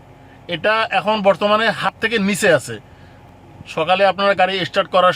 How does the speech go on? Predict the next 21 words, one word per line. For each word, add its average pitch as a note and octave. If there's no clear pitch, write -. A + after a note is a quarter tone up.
সময় F3
রেডিয়েটরের F#3
পানি F3+
চেক F3+
করে F3+
নেবেন, F#3
রিজার্ভ E3+
ট্যাঙ্কির F#3+
পানি F#3
চেক F3+
করে F3
নেবেন F3+
সকালে F3+
স্টার্ট -
করার F3+
আগে। D3+
এটা F3
ফলো F#3
করার G3+
পরে G3
যদি F3+